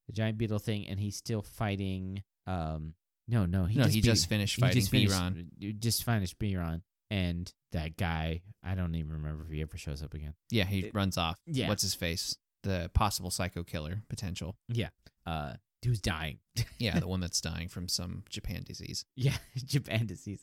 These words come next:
Speaker 1: You understand Japan disease now. You're
Speaker 2: Yeah.
Speaker 1: like, I explained it to you, and you're like, "Oh, yeah, I've seen that a
Speaker 2: Yeah, a
Speaker 1: lot."
Speaker 2: million times. No, it makes sense. It's a plot
Speaker 1: Incur-,
Speaker 2: device.
Speaker 1: incurable disease that you're perfectly fine with until it kills you.
Speaker 2: Yeah,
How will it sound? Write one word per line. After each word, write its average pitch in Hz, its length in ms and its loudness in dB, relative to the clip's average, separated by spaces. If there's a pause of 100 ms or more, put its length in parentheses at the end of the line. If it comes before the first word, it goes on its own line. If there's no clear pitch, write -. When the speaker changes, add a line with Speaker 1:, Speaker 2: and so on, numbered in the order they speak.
Speaker 1:
You 175 380 4
understand 160 480 6
Japan 131 300 6
disease 110 340 0
now. 90 280 0 (100)
You're 139 160 6
Speaker 2:
Yeah. 131 40 6
Speaker 1:
like, 123 220 4 (300)
I 151 80 8
explained 160 340 6
it 147 80 2
to 147 80 4
you, - 40 4
and 135 60 0
you're 123 120 2
like, 98 240 0
"Oh, 120 120 -6
yeah, 175 200 -6
I've 127 80 -4
seen 175 160 -6
that 147 140 -2
a 123 40 0
Speaker 2:
Yeah, 127 180 6
a - 40 2
Speaker 1:
lot." 107 80 4
Speaker 2:
million 117 220 8
times. 113 360 2
No, 104 260 4 (120)
it 143 40 -4
makes 110 220 0
sense. 107 300 -2
It's 113 100 2
a 110 60 4
plot 131 180 12
Speaker 1:
Incur-, 214 120 12
Speaker 2:
device. - 340 4
Speaker 1:
incurable 196 680 2
disease 151 600 2 (320)
that 147 260 2
you're 135 220 4 (140)
perfectly 220 500 2
fine 185 560 6
with 123 480 4 (240)
until 131 400 4
it - 180 -4
kills 160 300 10
you. 78 60 -2 (120)
Speaker 2:
Yeah, 98 240 2